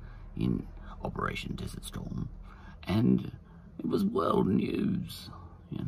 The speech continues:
he and his, and his, uh, his pilot, his mate, you know, two people in, in that plane. I think in this plane, uh, I'm not good on planes, but this Ethiopian guy was flying a Russian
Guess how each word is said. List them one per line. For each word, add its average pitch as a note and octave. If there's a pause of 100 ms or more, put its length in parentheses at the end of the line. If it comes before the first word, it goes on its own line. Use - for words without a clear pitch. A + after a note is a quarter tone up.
(160)
he C3
and G#2
his, - (420)
and D#2
his, E2
uh, -
his E2
pilot, - (320)
his -
mate, - (500)
you -
know, A1+
two F#2
people D#2+
in, - (100)
in C2+
that -
plane. F#2+ (220)
I C#3+
think A#3
in E3
this E3+
plane, G#2+ (680)
uh, -
I'm F2+
not C#2
good -
on G1+
planes, G#1
but -
this -
Ethiopian E2
guy D#2
was D#2
flying E2
a C#2+
Russian D2+